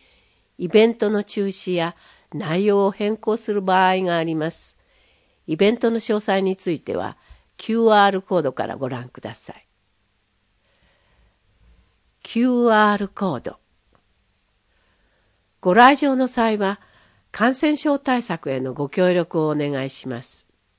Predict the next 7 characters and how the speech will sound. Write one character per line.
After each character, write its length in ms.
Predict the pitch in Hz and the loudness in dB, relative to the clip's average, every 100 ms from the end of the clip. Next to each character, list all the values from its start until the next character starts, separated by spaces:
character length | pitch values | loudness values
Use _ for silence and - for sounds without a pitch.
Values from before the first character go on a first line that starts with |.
| _ _ _ _ _ _ _ _ _ _ _ _ _ | _ _ _ _ _ _ _ _ _ _ _ _ _
マ 160 | 226 311 | -2 -2
ス 160 | - | -4
ク 100 | - | -10
着 360 | - 131 - 143 | -8 -12 -8 -6
用、 280 | 120 107 - _ _ _ _ _ | -6 -6 -14 _ _ _ _ _
検 340 | 185 185 190 | -2 0 0
温、 260 | 175 156 | -2 -2